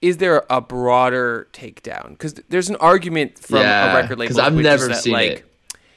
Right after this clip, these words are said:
Speaker 2: Yeah.
Speaker 1: if you are selling advertisement against our I P, tabs dot com or whatever, no, like, if you on, like, saxon baird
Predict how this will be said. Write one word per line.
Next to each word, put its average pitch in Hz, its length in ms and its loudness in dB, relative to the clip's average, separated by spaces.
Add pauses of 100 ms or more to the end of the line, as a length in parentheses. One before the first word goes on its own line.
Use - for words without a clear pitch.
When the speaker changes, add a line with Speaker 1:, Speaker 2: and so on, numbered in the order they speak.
(120)
Speaker 2:
Yeah. 90 300 -8 (280)
Speaker 1:
if 208 200 -4
you 247 260 -2
are 180 140 -2
selling 160 520 -2
advertisement 120 920 -6 (140)
against 127 480 -6
our 123 200 -2
I 107 200 -6
P, 117 480 -12 (880)
tabs 113 440 -8
dot 113 260 -6
com 110 320 -6
or 110 60 -8
whatever, 113 460 -6 (280)
no, 196 240 0
like, 131 220 -6
if 131 120 -10
you 175 460 -6
on, 135 220 -2
like, 120 240 -12
saxon 120 480 -10
baird 117 520 -4